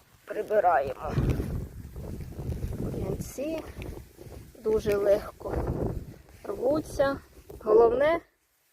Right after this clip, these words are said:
як кажуть фермери, щоб з корінцем, це дуже гарно. Більше не зійде, тільки з насінини.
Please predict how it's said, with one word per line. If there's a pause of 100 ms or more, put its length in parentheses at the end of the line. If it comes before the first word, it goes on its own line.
(540)
як
кажуть (920)
фермери, (340)
щоб
з
корінцем,
це
дуже (1300)
гарно. (800)
Більше
не
зійде, (1040)
тільки
з
насінини.